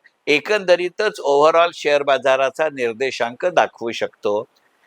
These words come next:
मग ज्या वेळेला शेअर बाजाराच्या निर्देशांकामध्ये खालच्या पातळीवरची घसरण दिसत असेल किंवा खालच्या पातळीवरची निर्देशांकाचे गणित दिस-, समीकरणं दिसत असतील, त्यावेळेला सिमेंट कंपन्यांमध्ये अल्ट्राटेक सिमेंटचे भाव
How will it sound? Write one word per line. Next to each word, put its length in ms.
मग 140
ज्या 360
वेळेला 400
शेअर 300
बाजाराच्या 640
निर्देशांकामध्ये 1200
खालच्या 340
पातळीवरची 800
घसरण 540
दिसत 380
असेल 420
किंवा 280
खालच्या 340
पातळीवरची 800
निर्देशांकाचे 920
गणित 400
दिस-, 300
समीकरणं 580
दिसत 420
असतील, 500
त्यावेळेला 600
सिमेंट 440
कंपन्यांमध्ये 920
अल्ट्राटेक 640
सिमेंटचे 520
भाव 220